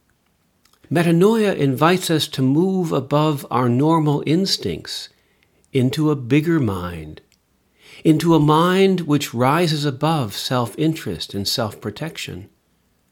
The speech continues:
Metanoia invites us to meet all situations, however unfair they may seem, with understanding and an empathic heart.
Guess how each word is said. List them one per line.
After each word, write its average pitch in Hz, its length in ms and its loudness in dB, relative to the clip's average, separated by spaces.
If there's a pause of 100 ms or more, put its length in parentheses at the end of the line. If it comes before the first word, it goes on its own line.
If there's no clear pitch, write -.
(240)
Metanoia 165 720 4
invites 131 540 0
us 143 240 0
to - 160 -4
meet 139 360 2 (140)
all 180 320 2
situations, 127 920 -2
however 156 500 -2
unfair 143 500 -2
they 123 160 -2
may 107 200 -2
seem, 110 600 -4 (800)
with 117 160 -2
understanding 147 1120 -2 (1120)
and 131 600 -2 (460)
an 120 140 -2
empathic 110 720 -4
heart. - 480 -10